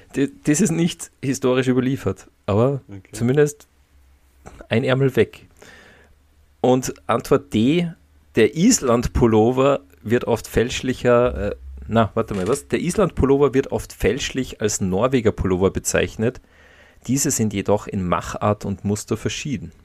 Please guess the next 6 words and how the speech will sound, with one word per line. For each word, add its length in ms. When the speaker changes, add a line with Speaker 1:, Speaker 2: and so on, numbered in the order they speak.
Speaker 2:
Na 140
gut. 280
Speaker 1:
Welche 440
Speaker 2:
Also 100
A 180
und 300